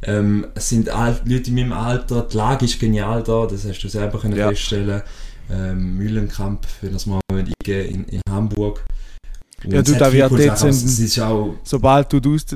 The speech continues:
Speaker 2: draussen bist, da wird jetzt ein Pilgerort. Da gehen jetzt unsere Polaris, machen, äh,
Speaker 1: <laughs>
Speaker 2: vor dem Stacy's ein Selfie, wenn, wenn sie in Hamburg sind.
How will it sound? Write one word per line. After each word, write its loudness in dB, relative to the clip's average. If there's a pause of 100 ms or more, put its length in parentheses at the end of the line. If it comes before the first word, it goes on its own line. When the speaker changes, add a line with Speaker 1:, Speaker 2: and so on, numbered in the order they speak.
Speaker 2:
draussen 2
bist, 0
da 2
wird 4
jetzt 0
ein 0
Pilgerort. 0
Da -2
gehen 0
jetzt -2
unsere -4
Polaris, 0
machen, 4 (300)
äh, 2
Speaker 1:
<laughs> 6
Speaker 2:
vor 2
dem 0
Stacy's -2
ein -2
Selfie, -4
wenn, 0
wenn -2
sie -4
in -2
Hamburg -4
sind. -6